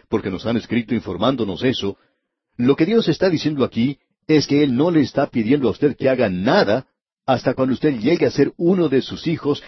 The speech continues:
mediante la fe en Cristo y llegue a formar parte como miembro de su cuerpo. Esto es para aquellos que tienen redención y han oído la palabra de verdad. Ahora no se puede urgir a los muertos a que caminen, no importa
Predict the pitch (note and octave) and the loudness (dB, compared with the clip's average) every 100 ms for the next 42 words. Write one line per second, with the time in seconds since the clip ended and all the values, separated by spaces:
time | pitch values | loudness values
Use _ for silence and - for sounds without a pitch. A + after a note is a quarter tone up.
0 | - G#2+ G2+ G2 D#3 D#3+ C#3+ B2 F#2 - | -10 0 0 2 2 2 0 2 0 0
1 | D3+ G#3 C#3 G#2+ E2+ - E2 - - B2+ | 2 2 0 -2 -2 -8 -10 -12 -8 -2
2 | B2 E3+ D#3 A#2 A2+ B2+ - - - B2 | 2 2 2 0 0 0 2 0 0 -4
3 | A2 G2+ F2+ A2+ F#3+ E3+ D#3+ C3+ - C3+ | -4 -4 -2 0 0 0 0 0 0 -4
4 | A#2+ F2+ - - _ _ _ _ _ _ | -2 -2 -2 -14 _ _ _ _ _ _
5 | _ _ - C#3+ - A#2+ - F2 E2 B2 | _ _ -2 0 0 -6 -4 -6 -4 -2
6 | A#2+ - - A#2 A#2+ A2+ A2 A2 F#2+ E2+ | -2 -4 -6 -2 -2 -2 0 0 0 -2
7 | - G#2+ B2+ C#3+ - - - F#2+ G#2+ F2 | -6 -2 0 -2 -6 -20 -6 0 0 0
8 | C3 F#3+ D#3+ B2 F#2 F#2 G2 F#2+ F2 E2+ | 0 0 2 0 0 -2 0 -2 -2 -4
9 | D#2 C2 - _ _ _ _ _ _ _ | -8 -12 -16 _ _ _ _ _ _ _
10 | A#2+ C3 E3+ A#2+ - B2 E2+ D#2+ C3+ A#2+ | -2 -2 -4 -6 -4 -4 -6 0 0 2
11 | E2+ D2 E2+ A2+ C3 - G#2 E2+ E2+ F2 | -2 -8 -2 0 0 -2 -8 -6 -10 -10
12 | - E2 E3+ G#2+ C2+ - _ _ G#2+ A2 | -8 -2 0 0 -6 -18 _ _ -2 -2
13 | F#2+ A2 - - F2+ | 0 -2 -2 -2 -2